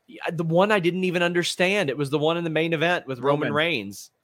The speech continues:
Speaker 2: Yeah, it was, it was a takeoff of a soccer chant. The, the thing I love the best is that the crowd actually sang John Cena's theme song. That was awesome.
Speaker 1: Yeah. Yeah,
Speaker 2: You know?
Speaker 1: uh, them, them singing the music was really, really
Speaker 2: That was
Speaker 1: great.
Speaker 2: cool, yeah.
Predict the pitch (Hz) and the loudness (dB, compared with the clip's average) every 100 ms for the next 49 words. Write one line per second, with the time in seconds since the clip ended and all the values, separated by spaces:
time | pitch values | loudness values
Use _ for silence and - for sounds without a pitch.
0 | - _ _ _ - 135 139 127 147 151 | -20 _ _ _ -2 4 4 4 2 2
1 | 143 147 139 135 156 151 156 143 135 113 | 0 0 -2 -2 0 0 2 0 -2 -4
2 | - 117 113 117 113 104 - - - - | -2 -2 -2 -8 -8 -8 -10 -20 -8 0
3 | 143 123 143 - 196 214 139 165 147 123 | 2 2 -2 -2 0 2 2 2 -2 -2
4 | 117 117 135 110 120 98 113 - 139 147 | -2 -2 -6 -4 -6 -6 -14 -6 -2 -2
5 | 131 123 - 127 113 - 127 127 117 107 | -2 -8 -8 -12 -12 -8 -6 -6 -8 -8
6 | 113 117 127 113 95 - 117 120 - 92 | -8 -8 -8 -8 -10 -10 -10 -8 -12 -14
7 | 90 _ _ _ _ _ _ _ _ 147 | -18 _ _ _ _ _ _ _ _ 0
8 | 151 110 113 131 - 101 98 85 - _ | 0 -2 -2 0 -2 -6 -6 -6 -10 _
9 | _ _ _ _ _ _ 127 151 151 113 | _ _ _ _ _ _ -4 0 0 0
10 | 131 131 180 170 131 151 180 175 - 160 | -2 -2 -2 -4 -4 -2 -2 -4 -4 -4
11 | 147 156 156 127 120 120 120 143 113 101 | -2 -4 -6 -6 -6 -4 -4 -6 -8 -8
12 | 101 110 107 107 104 101 123 123 - 135 | -4 -2 -2 -2 -2 0 0 0 -6 -6
13 | 123 95 87 107 110 | -6 -6 -10 -8 -8